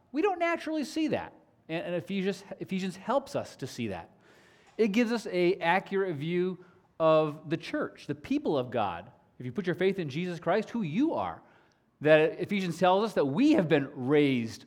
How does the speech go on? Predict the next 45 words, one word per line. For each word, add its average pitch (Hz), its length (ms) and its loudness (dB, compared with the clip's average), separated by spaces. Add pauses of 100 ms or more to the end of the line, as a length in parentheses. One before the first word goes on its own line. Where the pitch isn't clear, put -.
with 147 280 2
Christ 120 540 0 (380)
and 160 160 0
seated 196 420 0
with 160 200 4
him 123 280 0 (460)
in 151 100 -2
the 143 80 0
heavenlies. 117 680 -2 (680)
I 156 120 2
didn't 190 140 0
wake 170 220 2
up 160 80 0
this 143 120 -10
morning 151 200 0
thinking 135 320 -6
like 113 160 -4
that. 82 220 -8 (460)
That 156 100 2
doesn't 170 160 2
come 180 100 4
naturally. 170 540 4 (320)
Ephesians 175 440 0
helps 170 240 6
us 156 120 -8
to 175 100 -8
see 233 280 -4
that. 95 260 -6 (840)
Uh, 185 120 -4
and 220 120 4
then 226 140 8
it 226 60 4
helps 220 260 4
us 214 140 0
to 190 120 -6
see 214 280 -4
this 185 160 -2
whole 208 140 0
cosmos, 165 640 -4
the - 80 -10
whole 196 180 0
world, 175 360 2
the 139 40 2
whole 185 140 2
universe. 160 720 -2